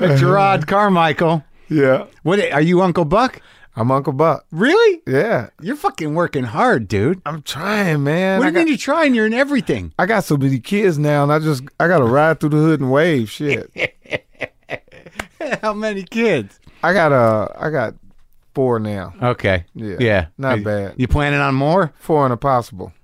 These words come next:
Speaker 1: Yeah?
Speaker 2: Like a spades game.
Speaker 1: Oh. <laughs> So what, well, I just, uh, I don't do a lot of research, but I just got online. What the fuck happened in Phoenix?
Speaker 2: Oh, man, some dude was drunk, and, um, you know.
Speaker 1: Yeah.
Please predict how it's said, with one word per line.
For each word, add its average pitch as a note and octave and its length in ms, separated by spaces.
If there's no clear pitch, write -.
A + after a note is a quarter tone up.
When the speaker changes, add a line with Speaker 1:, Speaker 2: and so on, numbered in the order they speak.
Speaker 1:
Yeah? C#3 400
Speaker 2:
Like A2 140
a G#2 40
spades A2+ 420
game. G2 440
Speaker 1:
Oh. C3 160
<laughs> - 1400
So - 160
what, A#3+ 240
well, F#3 160
I F#3+ 60
just, F#3+ 300
uh, E3+ 200
I D#3+ 100
don't F#3+ 180
do F3 180
a - 20
lot D3 200
of C3 80
research, A2 400
but A#2+ 80
I A#2 60
just A#2+ 200
got B2 160
online. A#2+ 320
What F3 160
the A3+ 80
fuck A3 260
happened G3+ 400
in F#3+ 140
Phoenix? G3+ 500
Speaker 2:
Oh, E3 180
man, C3 380
some D#3+ 260
dude A#2+ 240
was F#2+ 160
drunk, G2+ 400
and, G#2 240
um, F#2+ 500
you B2 160
know. G2 300
Speaker 1:
Yeah. A2+ 340